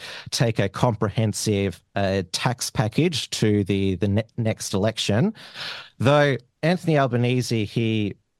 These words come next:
he denies that he's broken a promise or, or lied. He said, "We've simply changed our position." And so does that mean,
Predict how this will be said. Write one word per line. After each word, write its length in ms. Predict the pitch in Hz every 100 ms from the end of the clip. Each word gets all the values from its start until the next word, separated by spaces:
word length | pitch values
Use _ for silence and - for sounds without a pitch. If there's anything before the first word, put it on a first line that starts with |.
| _
he 100 | 127
denies 600 | 120 123 120 127 123 110
that 300 | - 101 92
he's 220 | - 101 90
broken 380 | 110 101 -
a 60 | 95
promise 560 | - 98 90 120 131 104
or, 280 | 92 92 -
or 120 | 104
lied. 560 | 95 90 82 92 170 139
He 320 | - 123 113 104
said, 380 | - 113 104 - -
"We've 140 | 113 107
simply 380 | - 139 131
changed 500 | 104 - 113 110 98
our 180 | 107 104
position." 720 | - 98 101 143 - 92 - - - - -
And 500 | 110 110 110 110 107
so 460 | 98 - 120 113 110
does 220 | 87 110
that 240 | 123 113
mean, 500 | 117 117 117 113 101